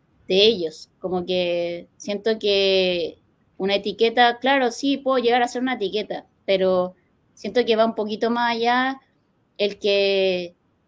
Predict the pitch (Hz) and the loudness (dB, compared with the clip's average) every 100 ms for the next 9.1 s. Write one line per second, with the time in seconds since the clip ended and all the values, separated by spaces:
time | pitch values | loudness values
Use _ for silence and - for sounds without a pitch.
0 | _ _ 190 185 220 220 240 226 233 247 | _ _ -10 -8 -6 -4 -2 -2 -2 0
1 | 240 220 196 202 196 185 185 202 226 226 | 2 0 -2 -4 -6 -2 0 0 0 -4
2 | 196 214 208 190 180 160 - 170 156 190 | -8 -8 -6 -6 -6 -8 -8 -6 -6 -4
3 | 208 202 196 190 190 190 196 196 180 185 | -6 -4 -4 -4 -2 -2 -2 -4 -6 -4
4 | 208 202 220 226 226 233 - _ _ _ | -6 -4 -2 -2 -2 -4 -8 _ _ _
5 | _ _ _ _ _ 220 220 233 233 240 | _ _ _ _ _ 0 2 0 -4 -6
6 | 247 - _ _ _ _ _ _ - 208 | -10 -18 _ _ _ _ _ _ 2 4
7 | 196 - 208 226 240 240 233 220 220 214 | 4 2 4 6 8 8 6 2 0 0
8 | 202 190 - _ - 202 185 175 175 170 | -2 -4 -8 _ -4 0 0 -2 -4 -8